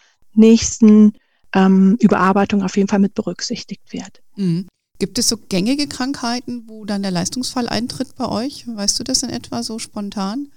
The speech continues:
Speaker 1: Also ich kann bei uns sagen, sind tatsächlich die häufigsten Krankheiten
Speaker 2: Mhm.
Speaker 1: sind wirklich Krebs, Schlaganfall, Herzinfarkt. Das sind bei uns die Kranken, ähm,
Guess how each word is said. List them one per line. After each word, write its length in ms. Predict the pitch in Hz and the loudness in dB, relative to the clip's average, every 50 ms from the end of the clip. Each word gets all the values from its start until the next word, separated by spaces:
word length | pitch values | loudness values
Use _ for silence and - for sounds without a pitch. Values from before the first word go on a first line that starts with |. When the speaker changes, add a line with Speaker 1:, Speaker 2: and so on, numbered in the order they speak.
| _ _ - | _ _ -2
Speaker 1:
Also 320 | - 208 214 208 220 214 | 0 2 4 4 4 4
ich 160 | - 214 196 | 4 2 0
kann 260 | - - 226 233 240 233 | 0 2 4 6 6 6
bei 100 | 220 214 | 4 4
uns 140 | 214 226 - | 2 2 2
sagen, 200 | 233 220 226 226 | 2 2 2 2
sind 220 | 208 214 214 214 - | 4 4 2 2 2
tatsächlich 480 | 214 202 - 214 214 - 240 220 - | 0 0 0 -2 -2 0 -2 -6 -2
die 160 | - 220 208 | -2 -2 0
häufigsten 720 | 196 196 202 214 240 247 - - 202 196 - - - - 233 | 2 4 4 4 4 4 2 2 0 0 -2 -6 -8 -6 -6
Krankheiten 760 | - - - 214 233 226 - - 202 185 180 185 226 214 214 | -4 -2 -2 -2 0 0 0 2 2 2 4 4 4 4 4
Speaker 2:
Mhm. 60 | 247 - | 2 0
Speaker 1:
sind 280 | - - 208 220 - - | 2 2 2 4 4 2
wirklich 340 | 202 202 - - 202 - | 0 0 -2 -6 -8 -8
Krebs, 300 | - - - 196 - - | -6 -4 -4 -4 -4 -4
Schlaganfall, 680 | - - 185 185 - - 196 196 - - - 190 190 185 | -6 -6 -6 -6 -6 -4 -6 -6 -6 -8 -10 -8 -8 -8
Herzinfarkt. 680 | - - - - 185 - - 196 - - 220 202 - - | -10 -12 -12 -12 -8 -6 -8 -6 -6 -8 -10 -10 -4 -2
Das 140 | 269 247 - - | 0 0 2 4
sind 120 | 233 202 | 2 4
bei 100 | 214 202 | 4 4
uns 220 | 202 214 220 - | 4 4 4 4
die 140 | - - 220 | 4 2 2
Kranken, 360 | - - 208 214 220 214 220 226 - _ _ _ _ _ _ - 202 | 2 2 0 2 2 0 0 0 -2 _ _ _ _ _ _ -2 2
ähm, 360 | 196 202 208 208 202 202 | 4 6 6 6 6 4